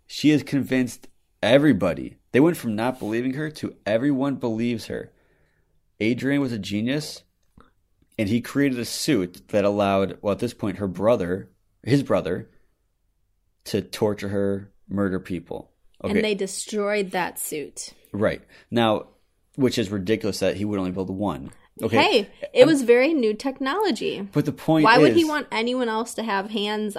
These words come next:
Speaker 2: on this special suit that he's made?
Speaker 1: Sure. And I'm probably looking at it too much of, like, a, the common sense point of view.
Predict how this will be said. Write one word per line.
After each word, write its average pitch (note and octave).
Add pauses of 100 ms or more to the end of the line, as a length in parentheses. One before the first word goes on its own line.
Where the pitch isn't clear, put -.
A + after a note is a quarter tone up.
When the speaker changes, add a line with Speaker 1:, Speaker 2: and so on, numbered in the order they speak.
Speaker 2:
on F3+ (480)
this F#3 (420)
special F#3+
suit -
that C3
he's E3
made? -
Speaker 1:
Sure. - (320)
And D3
I'm D3
probably E3
looking C#3+
at A#2+
it G#2
too -
much B2
of, -
like, F#2
a, -
the G2
common A2
sense G2
point G2
of F2
view. F2+